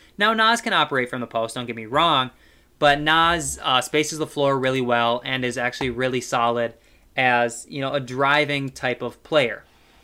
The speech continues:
And having that on the bench where you're opening up more lanes for Edwards, for Jarrett Culver coming off the bench, um,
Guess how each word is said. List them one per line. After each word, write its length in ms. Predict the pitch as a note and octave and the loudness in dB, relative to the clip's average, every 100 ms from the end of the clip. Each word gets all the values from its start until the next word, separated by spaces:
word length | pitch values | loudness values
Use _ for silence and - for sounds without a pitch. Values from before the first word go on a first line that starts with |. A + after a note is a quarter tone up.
| _ _ _ _ _ _ _ _ - | _ _ _ _ _ _ _ _ -2
And 680 | D#3 D#3 D3 C#3+ C#3 C3+ - _ _ _ | 2 4 4 4 2 -2 -10 _ _ _
having 360 | - E3+ G#3 F#3+ | 2 4 4 4
that 180 | F3+ | 6
on 180 | F3 F3 | 6 4
the 60 | D3 | 0
bench 520 | A#2+ C3 B2 C#3+ - | 0 2 0 -4 -14
where 240 | G3 C#3+ | -2 2
you're 140 | C#3 D#3 | 4 2
opening 360 | D#3 F3 E3 | 0 0 -2
up 120 | D#3 D3 | -2 0
more 220 | C#3+ C#3 | 0 0
lanes 280 | C3 B2+ A#2 | 0 -2 -4
for 320 | C3+ C3+ - C3+ | -4 -4 -4 -2
Edwards, 580 | B2 A#2+ A#2+ C3+ - - | 0 0 -2 -4 -10 -14
for 260 | - C#3+ | -2 -2
Jarrett 500 | C3 C3 B2 - - | 0 0 0 0 -8
Culver 540 | - - C3 C3 C3 B2+ | -10 -2 0 0 0 -2
coming 240 | C3 B2+ | -2 -4
off 160 | B2 - | -4 -6
the 60 | |
bench, 440 | B2 B2+ B2 C3 - _ - _ _ _ _ | -4 -2 -4 -6 -16 _ -20 _ _ _ _
um, 560 | A#2+ A#2+ A#2 A2+ A2+ | -2 0 0 0 -4